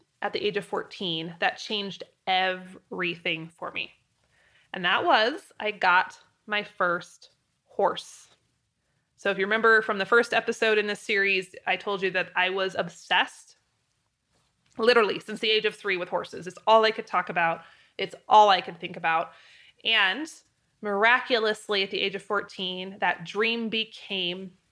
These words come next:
a reality. And I have my grandfather to thank for that. He helped me purchase that first horse, which I just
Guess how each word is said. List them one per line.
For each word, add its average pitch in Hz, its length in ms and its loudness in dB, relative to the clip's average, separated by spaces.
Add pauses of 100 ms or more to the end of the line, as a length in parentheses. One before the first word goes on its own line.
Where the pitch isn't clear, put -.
(160)
a 202 60 -4
reality. 226 680 0 (160)
And 208 100 -2
I 208 40 2
have 220 140 -2
my 208 140 0
grandfather 208 720 2
to 226 160 -6
thank 196 300 -6
for - 160 -10
that. 208 300 0 (500)
He 220 680 -4
helped - 380 -6
me 220 100 -4
purchase 202 440 -2
that 190 200 0
first - 320 -8
horse, - 580 -6 (300)
which - 520 -6 (760)
I 214 120 2
just 208 200 -6